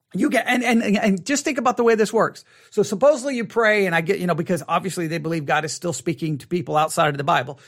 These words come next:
So you gotta, you gotta pray, and you gotta listen to God. But they've already kind of, in a sense, they've kind of already placed a presuppositional way of thinking in your mind.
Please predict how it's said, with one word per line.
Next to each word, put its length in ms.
So 140
you 100
gotta, 240
you 100
gotta 160
pray, 460
and 120
you 60
gotta 200
listen 460
to 120
God. 380
But 160
they've 180
already 540
kind 480
of, 140
in 140
a 100
sense, 580
they've 220
kind 200
of 80
already 320
placed 360
a 60
presuppositional 1080
way 180
of 120
thinking 360
in 80
your 140
mind. 360